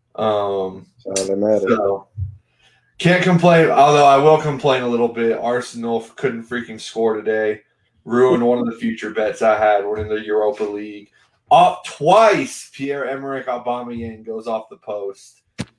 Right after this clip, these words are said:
Speaker 2: Mm-hmm.
Speaker 1: Real, twice off the post. Either one goes in. I'm a slightly happier man sitting here before you.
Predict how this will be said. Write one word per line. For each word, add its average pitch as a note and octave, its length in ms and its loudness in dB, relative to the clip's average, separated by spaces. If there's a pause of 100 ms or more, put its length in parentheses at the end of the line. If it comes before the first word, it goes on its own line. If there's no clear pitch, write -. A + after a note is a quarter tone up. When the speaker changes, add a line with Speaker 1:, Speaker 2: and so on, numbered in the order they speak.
(120)
Speaker 2:
Mm-hmm. G2+ 420 0 (240)
Speaker 1:
Real, G2+ 440 -8 (160)
twice D#3 480 2
off B2 260 -2
the A#2 80 -8
post. G#2+ 640 -8 (320)
Either C3+ 340 4
one B2+ 300 -4
goes A#2+ 320 0
in. A2+ 400 -4 (880)
I'm A2+ 180 2
a G#2+ 60 -6
slightly G#2 480 0
happier G#2 460 -2
man G2 480 -14 (320)
sitting G#2 480 -8
here G#2 220 -2
before G#2 440 0
you. G2+ 400 -4